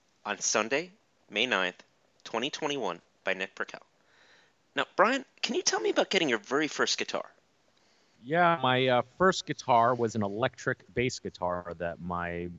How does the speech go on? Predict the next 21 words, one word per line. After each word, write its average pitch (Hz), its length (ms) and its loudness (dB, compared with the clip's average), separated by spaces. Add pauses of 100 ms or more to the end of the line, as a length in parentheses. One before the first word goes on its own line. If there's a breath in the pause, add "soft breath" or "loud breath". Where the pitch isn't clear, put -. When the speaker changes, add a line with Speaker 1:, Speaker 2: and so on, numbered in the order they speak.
(160)
Speaker 2:
brother 92 540 0
handed 80 320 -12
down 76 540 -6
to - 160 -18
me, 71 260 -16 (480)
and 78 260 -8
I 76 60 -4
still 120 320 4
have 113 160 6
it 110 120 -10
to 113 80 -6
this 104 180 -4
day. 73 260 -6 (420)
It's - 140 -18
a - 60 -20
total 110 320 4
piece - 280 -2
of 90 80 -10
shit, 76 320 -6 (380)
completely 107 600 4
unplayable, 78 760 -2